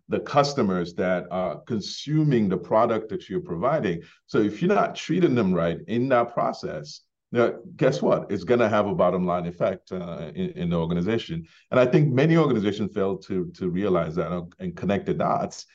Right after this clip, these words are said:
Um, and that's why you need really good, you know, talent acquisition strategies, because the right strategy allows you to be able to kind of pinpoint specifically. And there's data around all of these things, right?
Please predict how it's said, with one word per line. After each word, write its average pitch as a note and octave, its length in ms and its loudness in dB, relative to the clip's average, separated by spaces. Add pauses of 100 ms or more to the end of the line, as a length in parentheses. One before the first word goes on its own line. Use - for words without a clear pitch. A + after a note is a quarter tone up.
(220)
Um, G2+ 260 2
and G#2 140 0
that's A#2+ 180 6
why B2 140 4
you A#2 160 0
need A2 260 -2 (100)
really G2 440 -2
good, F2 440 -4
you F#2 200 -4
know, F2 120 -2
talent F2 320 -4
acquisition F2+ 460 -6
strategies, G#2+ 500 -2
because - 300 -2
the F2+ 100 0
right B2 240 2
strategy E2+ 800 0 (400)
allows G#2 440 4
you G#2+ 100 2
to - 160 -8
be F#2+ 100 0
able F#2+ 220 4
to F2+ 180 -6
kind F2 220 -4
of D#2 140 -6
pinpoint G#2 560 -4
specifically. F2+ 640 -6
And F#2 120 2
there's G#2 220 0
data G#2 460 2
around F#2+ 340 2
all A2+ 220 4
of F2 100 -4
these D#2+ 240 -12
things, D#2+ 380 -10
right? D#2+ 180 -2